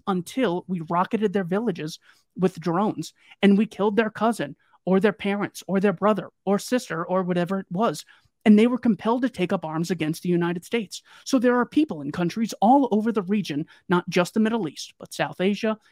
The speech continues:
and the Horn of Africa, that otherwise would not have had reason to take up arms against us and did so solely because of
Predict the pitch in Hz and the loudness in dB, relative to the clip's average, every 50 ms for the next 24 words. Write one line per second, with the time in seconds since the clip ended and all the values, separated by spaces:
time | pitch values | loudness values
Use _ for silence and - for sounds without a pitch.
0 | _ _ - 165 156 - 190 185 185 185 170 180 180 175 170 - 151 - 156 156 | _ _ -4 -4 -2 0 0 2 2 2 2 2 0 0 0 -4 -6 -6 -6 -6
1 | 170 - _ - - - - 175 190 185 - - - 233 262 254 277 247 233 233 | -6 -10 _ -20 -20 -10 2 4 4 4 4 4 6 6 6 8 6 4 4 4
2 | 226 220 220 208 - - _ 196 165 165 202 233 254 233 240 226 - - 196 190 | 4 4 2 0 -2 -6 _ -4 -2 0 2 2 2 2 0 -4 -2 0 2 2
3 | 185 190 190 202 208 - _ _ - - 196 180 175 180 170 - - 185 175 180 | 2 2 0 -2 -6 -8 _ _ -4 -2 -2 0 0 -4 -6 -6 -4 0 0 0
4 | 175 170 175 190 185 165 - 156 175 - - - - 190 180 - 233 - 180 175 | 0 0 0 0 0 0 -4 -6 -6 -8 -10 -8 -8 -6 -6 -4 -6 -4 -2 -2
5 | 175 175 185 170 - - _ _ _ - _ - 190 160 196 180 165 - - 156 | -2 -2 -4 -6 -8 -14 _ _ _ -2 _ 2 4 4 4 2 2 0 -4 -6
6 | 156 - - - _ _ _ _ - 175 175 160 185 170 - - 147 143 - - | -8 -8 -12 -20 _ _ _ _ 2 2 4 4 2 0 0 -6 -8 -6 -8 -2
7 | - 202 196 214 220 226 202 208 220 - - 170 160 156 165 - - _ _ _ | 0 0 0 0 -2 -2 -4 -4 -6 -4 -2 0 0 0 -2 -6 -14 _ _ _
8 | _ _ _ _ 165 165 156 156 - | _ _ _ _ -2 -2 -2 -2 -6